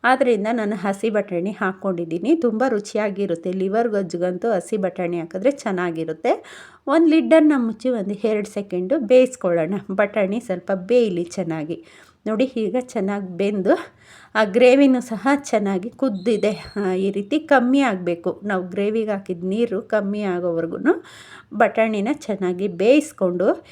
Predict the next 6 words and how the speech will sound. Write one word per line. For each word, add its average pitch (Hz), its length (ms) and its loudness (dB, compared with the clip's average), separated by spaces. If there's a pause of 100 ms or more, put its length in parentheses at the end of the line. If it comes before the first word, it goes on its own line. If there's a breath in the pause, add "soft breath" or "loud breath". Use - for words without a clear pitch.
(280 loud breath)
ಈಗ 330 280 4
ಬೇಯಿಸಿಟ್ಕೊಂಡಿರೋಂತಹ 240 1200 2 (100)
ಲಿವರು 202 480 0
ಮತ್ತು 180 320 -2
ಗುಂಡಿಕಾಯಿ 185 460 -4
ಪೀಸಸ್‌ಗಳನ್ನ 170 840 -6